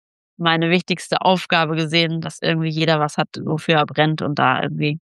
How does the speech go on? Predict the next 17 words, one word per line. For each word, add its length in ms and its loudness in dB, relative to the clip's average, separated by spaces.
Spaß 280 -2
dran 220 2
hat 160 0
und 100 2
das 180 0
haben 140 0
sie 140 -2
alle 160 0
drei 420 0
und 200 -12
demnach 340 -4
bin 100 4
ich 120 0
da 120 0
ganz 200 -4
froh 160 2
drum. 220 0